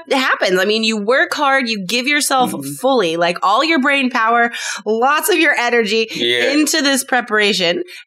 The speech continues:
Speaker 1: And that's really the only way that you're gonna get these awesome, amazing results. Okay, so lay it on us, Kenji. What did, what were your most recent ielts scores?
Speaker 2: Um, okay.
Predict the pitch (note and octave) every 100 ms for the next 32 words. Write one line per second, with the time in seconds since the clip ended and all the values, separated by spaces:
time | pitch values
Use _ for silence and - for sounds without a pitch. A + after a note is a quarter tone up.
0 | - G#3+ A3 A3+ A3 - A#3 A#3+ C4 C4+
1 | A#3+ - A#3+ B3+ C4 B3 A#3+ A#3+ - A3
2 | G#3 A3 G#3+ G#3 - _ F#3 F3+ G#3+ C4+
3 | C#4+ B3+ A#3+ F3 F#3+ A#3+ B3 B3 A#3 A#3
4 | - - - _ - C4+ C#4 C4+ D4 E4
5 | D#4+ D4+ D4+ D4+ C4 G3+ - B3 B3+ G#3
6 | F#3 G3+ G3+ G3 - B3 F#3 B3 G#3+ A#3+
7 | D4 F#4 F4 E4+ D4+ C4+ A#3+ G#3 G3 -
8 | - A#3 G#3+ G#3 A3 G#3 - A3 B3 D4
9 | D4+ C4 B3+ C#4 C4+ A#3 B3+ B3 C#4 C4+
10 | B3+ B3 B3 B3 A#3 A3+ A3+ G3+ G3 G3
11 | F#3 - F3 - - - - _ _ _
12 | _ _ - - - - D3 D3+ D#3 D#3
13 | D3+ D3 C3 - B2+ C#3 G3